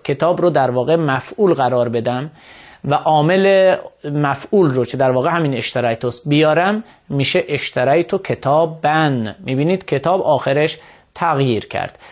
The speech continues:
در واقع در اسلوب قبلی و در ترکیب قبلی مرفوع بود، الان شد منصوب. یا اگه حرف جر بیارم، اه، بر سر کتاب، می‌گم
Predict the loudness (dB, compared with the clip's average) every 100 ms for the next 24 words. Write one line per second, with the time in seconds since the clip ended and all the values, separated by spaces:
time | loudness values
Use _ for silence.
0 | -6 -2 2 2 2 2 2 0 0 0
1 | 0 2 2 2 2 -2 -4 -2 0 0
2 | 0 -4 -2 0 2 2 -2 -2 -6 -2
3 | -2 -2 -4 -2 0 2 4 4 0 -12
4 | _ _ 0 2 2 0 0 2 2 -2
5 | _ -6 -4 -4 -6 -10 -12 -16 _ -20
6 | -20 -6 0 2 2 0 0 -2 -2 -2
7 | -4 0 0 2 0 2 2 2 2 0
8 | -2 -8 -20 -20 -4 0 2 2 0 0
9 | -2 0 0 0 -2 0 2 0 -2 -2
10 | 0 0